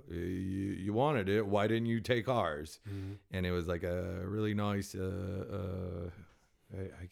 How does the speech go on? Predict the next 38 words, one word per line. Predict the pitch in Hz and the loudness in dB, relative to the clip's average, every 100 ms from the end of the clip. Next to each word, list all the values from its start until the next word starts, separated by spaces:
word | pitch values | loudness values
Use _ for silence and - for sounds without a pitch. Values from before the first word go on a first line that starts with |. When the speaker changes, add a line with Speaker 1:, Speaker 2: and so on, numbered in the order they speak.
| - | -14
Speaker 1:
I | 78 - | -18 -16
can't | 85 | -12
remember | 98 95 95 95 | -8 -6 -4 -4
the | 95 | -6
term | - 98 | -8 -10
for | - 98 | -8 -6
it. | 90 - - - - _ 143 | -6 -8 -20 -20 -20 _ -14
You | 107 | -10
know, | 92 | -8
uh, | 90 90 87 90 90 - - | -8 -8 -8 -8 -10 -14 -8
you | 151 | 0
know, | 127 101 110 110 | 2 2 0 -2
unified | 110 113 110 110 110 107 104 | 0 2 2 -2 -2 -2 -2
re-, | 110 113 110 - | 0 0 0 2
resistance, | 123 107 143 - 117 110 - - - | 2 4 2 0 -2 -2 -2 -8 -4
uh, | |
in, | 113 110 - 110 107 110 | -4 -4 -2 -2 -2 -2
in | 107 107 | -4 -2
sort | 110 104 | -4 -4
of | 104 | -2
a, | 104 104 - | -4 -6 -2
"Fuck | 143 - - | -2 -2 -2
you, | 139 95 | -2 0
we're | 104 | -2
dumping | 101 123 113 113 | 0 0 2 0
a | |
bunch | 101 113 98 | 0 -2 -2
of | |
coal | - 131 120 | -2 2 2
on | 95 98 | 0 -2
your | 98 | -2
steps, | - 107 110 - - - - - _ - | -4 -2 -2 -4 -18 -20 -20 -20 _ -4
and | 107 | -2
there's | 101 | 0
a | 98 | 2
reason | 123 123 98 | 2 2 0
for | 90 92 92 92 | -4 -6 -4 -2
it," | 92 92 | -2 -6